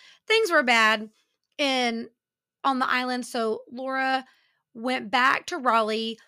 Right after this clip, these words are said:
because that was where the surgery could be done safely and with, with the baby's doctors and everything. So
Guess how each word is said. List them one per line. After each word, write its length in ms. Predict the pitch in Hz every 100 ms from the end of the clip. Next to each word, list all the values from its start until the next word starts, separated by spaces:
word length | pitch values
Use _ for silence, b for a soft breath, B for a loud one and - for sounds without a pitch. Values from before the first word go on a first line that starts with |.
| b -
because 260 | 247 262
that 200 | 262 -
was 180 | 294 247
where 300 | 247 233 226
the 140 | 220
surgery 640 | - 240 220 208 220 220 -
could 220 | 247 185
be 120 | 233
done 420 | 202 220 208 202 - _
safely 840 | - - 254 247 247 240 233 220 _ _ -
and 240 | 294 285
with, 300 | 311 330 - _ _ _ _ _ 277
with 200 | 392 -
the 100 | 254
baby's 380 | 240 226 226
doctors 460 | 233 196 - 185 160
and 80 | 196
everything. 420 | 220 - - 247 _ _ _ b b b b
So 640 | - 427 370 302 302